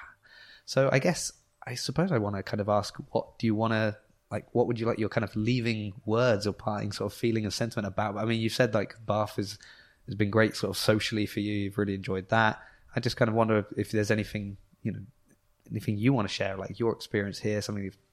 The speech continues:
particularly stood out or, or you've really kind of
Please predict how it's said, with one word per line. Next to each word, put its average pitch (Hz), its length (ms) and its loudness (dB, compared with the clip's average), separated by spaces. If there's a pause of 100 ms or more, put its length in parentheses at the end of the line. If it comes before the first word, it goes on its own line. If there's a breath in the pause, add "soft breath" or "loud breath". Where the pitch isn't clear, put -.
(120)
particularly 101 640 -4 (380 soft breath)
stood - 380 2
out 104 320 4
or, 92 360 -6
or 95 200 -2
you've 95 220 -8
really 95 200 -2
kind 92 200 -10
of 92 100 -10